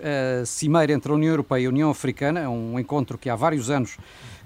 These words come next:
que não decorria e que é considerado um momento importante para reforçar as relações entre os dois continentes, eh, mas também para falar da vacinação contra a covid dezanove em África. Como se sabe, está muito atrasada. Acreditas, Olivier, que, eh, esta cimeira pode ser um ponto de viragem?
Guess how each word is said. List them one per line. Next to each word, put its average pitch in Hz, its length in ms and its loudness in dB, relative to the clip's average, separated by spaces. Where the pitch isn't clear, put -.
que - 80 -8
não 131 200 2
decorria 165 600 -4
e 160 60 -6
que 135 100 -4
é 123 40 0
considerado 127 440 -2
um 131 40 2
momento 135 340 2
importante 147 480 0
para 135 120 -4
reforçar - 320 -2
as 117 80 -4
relações 123 300 -2
entre 113 140 -4
os 110 80 -6
dois 147 140 0
continentes, 139 580 0
eh, 147 120 -4
mas 165 140 0
também 185 240 2
para 202 140 0
falar 185 260 2
da 185 100 2
vacinação 190 640 0
contra 180 240 -2
a - 20 -2
covid 151 320 0
dezanove 143 560 0
em 135 120 4
África. 180 460 -2
Como 143 200 0
se - 120 -8
sabe, 131 260 2
está 135 180 0
muito 147 220 2
atrasada. 135 540 0
Acreditas, 165 560 -2
Olivier, 165 420 -2
que, 170 240 -2
eh, 147 40 -8
esta 131 160 -6
cimeira 139 320 -2
pode 143 280 -6
ser 147 260 -4
um 139 160 2
ponto 151 340 0
de 113 60 -10
viragem? 135 420 -2